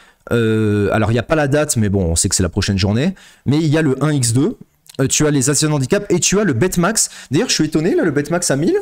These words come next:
Je suis étonné. C'est peut-être cent, peut-être qu'il y a un bug. Je sais, bah non, ça peut pas être cent. Avec l'handicap à deux cent cinquante, non, non, c'est, c'est ça. Ça, ça doit être ça. Je suis étonné. Salut Sankoukai. Bonjour Franck et bonjour à tout le monde. Merci d'être là, Sankoukai.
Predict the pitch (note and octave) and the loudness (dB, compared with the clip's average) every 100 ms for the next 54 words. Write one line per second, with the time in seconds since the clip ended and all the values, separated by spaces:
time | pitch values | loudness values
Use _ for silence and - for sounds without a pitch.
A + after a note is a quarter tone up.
0 | G#4 _ _ _ _ _ _ _ _ _ | -4 _ _ _ _ _ _ _ _ _
1 | _ - - F#3+ A#3 E3 F#3+ - - - | _ -6 -4 0 0 0 -2 -6 -12 -4
2 | D3 F#3+ F#3 - G3+ G#3+ G3 G3 F3+ D3+ | -2 -2 0 0 0 -2 -4 -2 -2 0
3 | D#3 D3 C#3 D#3 E3 C#3 A#2+ C#3+ C#3 - | 0 0 -2 -2 0 0 -2 -2 0 -2
4 | B2+ - - - _ _ G#2+ A2+ A#2+ A#2 | -4 -8 -20 -20 _ _ -2 -2 -2 -4
5 | A2+ B2+ B2+ C3 C#3+ - C3 F3 F#3 G3+ | -2 -2 0 0 0 -2 -2 -2 -2 -2
6 | G3+ - C3+ - C3 A#2+ G3 C3+ F#2+ - | -2 0 0 0 0 0 0 -2 -2 -2
7 | G2+ G#2+ C#3 - G2+ F3 - - _ _ | -2 0 0 0 -2 -4 -8 -20 _ _
8 | - G2 A2+ D#3 D3 C#3+ C#3+ A3+ D4 - | -8 -6 -2 -2 0 0 0 0 0 0
9 | F#3+ F3+ F#3+ F#3 D3+ G2+ - - D#3+ G#3 | 0 0 0 0 0 -4 -8 -4 0 0
10 | A3 G3+ G3+ B2+ D3+ F3 E3 D3 D#3 D3 | -2 -2 -2 -2 0 0 -2 -2 -2 -2
11 | C3 C3+ D3 D3 C#3+ B2+ - G2+ G#2+ | -2 -2 -2 -2 -2 -2 -6 -4 -4